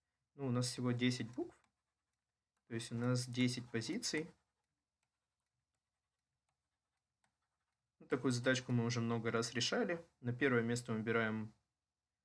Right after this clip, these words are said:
одну из десяти букв, то есть у нас десять способов. Допустим, мы эту выбрали, на вторую одну из оставшихся девяти, на третью одну из оставшихся восьми, на четвёртую одну из оставшихся семи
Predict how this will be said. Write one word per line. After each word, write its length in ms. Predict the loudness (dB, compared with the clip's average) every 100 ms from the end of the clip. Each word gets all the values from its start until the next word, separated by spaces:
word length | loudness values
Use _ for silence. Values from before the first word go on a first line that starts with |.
| _
одну 260 | -10 -4 -2
из 100 | -2
десяти 340 | -4 -6 -4
букв, 300 | 0 0 -2 -2
то 80 |
есть 140 | -2 0
у 40 |
нас 160 | -4 0
десять 320 | 0 -2 -6
способов. 600 | -4 -4 -4 -4 -6 -8 _ _
Допустим, 440 | -20 -16 -14 -6
мы 80 | -6
эту 160 | -6 -10
выбрали, 320 | -12 -8 -6
на 140 | -6
вторую 480 | -8 -4 -2 0 -2
одну 240 | -4 -6
из 100 | -6
оставшихся 600 | -8 -10 -10 -8 -10 -12 -14
девяти, 520 | -6 -6 -4 -4 -6 -10 _ _ _ _ _
на 140 | -2
третью 440 | 2 4 4 2 -2
одну 200 | -2 -4
из 120 | -4
оставшихся 600 | -6 -4 -4 -6 -8 -6
восьми, 440 | -4 -4 -2 -2 -4 -12 _ _ _ _ _ _ _
на 140 | -2 -2
четвёртую 600 | -2 -4 2 2 2 -2
одну 160 | 0 -2
из 100 | -4
оставшихся 520 | -4 -4 -4 -6 -6
семи 440 | -4 -2 -2 -2